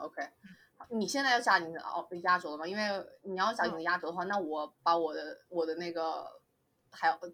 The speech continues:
Speaker 1: 就干脆讲完了，让你讲你的压轴。
Speaker 2: 哦，真的吗？<laughs>
Speaker 1: 因为我觉得我的，我的那一位和你的那一位不能比啊，<laughs> 就是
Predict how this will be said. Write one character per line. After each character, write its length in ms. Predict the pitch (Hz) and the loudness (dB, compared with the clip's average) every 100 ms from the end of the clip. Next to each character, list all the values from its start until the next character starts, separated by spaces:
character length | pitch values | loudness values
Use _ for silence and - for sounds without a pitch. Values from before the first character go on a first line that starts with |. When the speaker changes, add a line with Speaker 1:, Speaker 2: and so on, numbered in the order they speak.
| _ 185 | _ -10
Speaker 1:
就 120 | 180 | -6
干 140 | 196 | -4
脆 80 | 190 | -6
讲 200 | 185 147 | -6 -6
完 100 | 151 | -4
了， 60 | 165 | -2
让 100 | 180 | -4
你 80 | 160 | -4
讲 200 | 151 156 | -6 -6
你 80 | 151 | -6
的 60 | |
压 140 | 151 151 | -4 -4
轴。 220 | 151 - _ _ - | -8 -16 _ _ -12
Speaker 2:
哦， 140 | - 226 | -6 -4
真 240 | 262 320 | -2 2
的 100 | 359 | 2
吗？ 360 | 302 311 311 - - _ _ | 2 2 2 -2 -12 _ _
<laughs> 520 | 247 - - - - - | -8 -8 -12 -20 -12 2
Speaker 1:
因 100 | 370 | 4
为 140 | 381 240 | 4 2
我 120 | 214 | 2
觉 160 | 196 | 6
得 80 | 220 | 6
我 220 | 247 175 | 6 6
的， 220 | 170 175 - | 8 6 4
我 260 | 185 175 | 2 6
的 80 | 175 196 | 6 4
那 160 | 254 | 0
一 80 | 240 | 0
位 240 | 240 208 | 0 -2
和 160 | 202 190 | -4 -6
你 160 | 196 147 | -6 -6
的 80 | 151 | -8
那 60 | |
一 40 | 180 | -8
位 140 | 202 202 | -8 -10
不 40 | 214 | -8
能 140 | 151 160 | -8 -10
比 180 | 165 165 | -4 -2
啊， 100 | 170 | 2
<laughs> 80 | 247 | 2
就 140 | 302 302 | 2 2
是 140 | 403 | 2